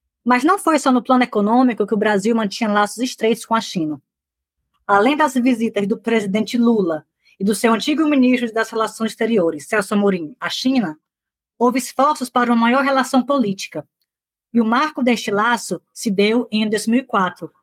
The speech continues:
quando foi criada a Comissão Sino-Brasileira de Alto Nível de Concertação e Cooperação,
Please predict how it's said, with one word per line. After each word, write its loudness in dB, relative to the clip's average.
quando 0
foi 0
criada 0
a -4
Comissão 0
Sino-Brasileira 2
de -2
Alto -2
Nível 2
de -4
Concertação -6
e -6
Cooperação, -6